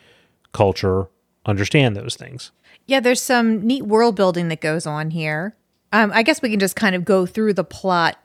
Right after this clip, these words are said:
Speaker 2: very briefly.
Speaker 1: Mm-hmm.
Speaker 2: The, we start off with,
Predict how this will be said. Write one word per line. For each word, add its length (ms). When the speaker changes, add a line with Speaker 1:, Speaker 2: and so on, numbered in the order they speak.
Speaker 2:
very 300
briefly. 920
Speaker 1:
Mm-hmm. 360
Speaker 2:
The, 380
we 160
start 420
off 400
with, 200